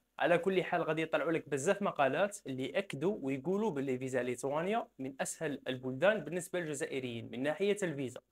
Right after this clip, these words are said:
ماشي أي حاجة تشوفوها في مواقع التواصل الاجتماعي ولا في المقالات تأمنوها. فيزا ليتوانيا هي صح مليحة في الصيف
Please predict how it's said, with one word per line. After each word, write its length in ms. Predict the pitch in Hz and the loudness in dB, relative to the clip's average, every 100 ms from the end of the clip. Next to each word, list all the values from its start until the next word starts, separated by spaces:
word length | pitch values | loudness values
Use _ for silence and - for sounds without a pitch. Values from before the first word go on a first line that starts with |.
| _ - | _ -4
ماشي 360 | 175 170 247 | -2 0 0
أي 180 | 233 202 | 2 0
حاجة 400 | - 190 151 131 | 2 4 4 2
تشوفوها 500 | 120 147 - 160 147 | -2 -8 -2 0 0
في 160 | 143 131 | -2 0
مواقع 440 | 135 190 214 170 | 2 2 2 -2
التواصل 460 | 143 147 156 - 147 | 0 0 0 0 -6
الاجتماعي 760 | 147 - 156 139 135 120 - - | -6 -8 -6 -4 -2 -2 -4 -6
ولا 220 | 131 131 | -6 -4
في 120 | 131 | -6
المقالات 680 | 135 123 127 123 151 226 - - - - | -6 -2 0 2 2 0 -2 -14 -12 -8
تأمنوها. 480 | 135 131 117 117 - _ _ 143 | -4 -4 -4 -6 -16 _ _ -2
فيزا 240 | 160 180 | 2 4
ليتوانيا 560 | 190 190 190 208 214 185 | 4 2 2 4 2 0
هي 200 | 170 160 | 0 0
صح 300 | - - 147 | -2 -4 -4
مليحة 320 | 165 165 165 | -2 0 0
في 80 | 139 | -2
الصيف 320 | - - | -8 -10